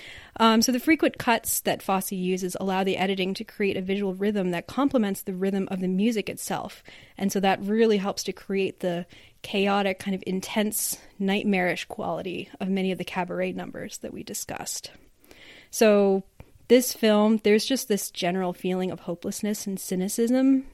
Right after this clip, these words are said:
that pervades it, um, both in the real life numbers and then also in the way that that contrasts but complements the,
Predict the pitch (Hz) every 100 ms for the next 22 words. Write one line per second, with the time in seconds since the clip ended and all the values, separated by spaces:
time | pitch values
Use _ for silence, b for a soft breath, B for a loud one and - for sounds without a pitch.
0 | - 208 185 - - - 185 175 190 196
1 | 254 240 - b b b b - 196 190
2 | 180 185 196 208 208 233 208 190 196 202
3 | 185 180 - 190 190 190 190 185 - 190
4 | 180 180 180 - 185 175 196 b b b
5 | - 214 202 185 185 180 - - - -
6 | 240 220 220 196 185 - - - _ 185
7 | - 190 185 170 170 117 - - - 220